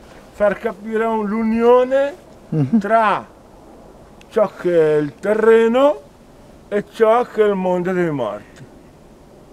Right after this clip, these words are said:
Speaker 1: Ed è così. Ed ecco quest'unione con vari simbolismi. Potrebbe essere anche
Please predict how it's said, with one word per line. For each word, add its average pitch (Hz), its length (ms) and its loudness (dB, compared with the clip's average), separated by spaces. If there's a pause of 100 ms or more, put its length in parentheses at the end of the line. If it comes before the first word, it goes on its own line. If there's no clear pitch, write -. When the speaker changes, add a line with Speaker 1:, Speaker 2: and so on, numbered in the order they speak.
(3500)
Speaker 1:
Ed 226 160 -10
è 175 120 -4
così. 143 340 -18 (1200)
Ed 185 140 -10
ecco 160 800 0 (240)
quest'unione 143 960 -10 (1200)
con 165 260 -4
vari 165 400 0
simbolismi. 143 1400 -6 (1500)
Potrebbe 180 460 -4
essere 190 500 0
anche 196 460 -6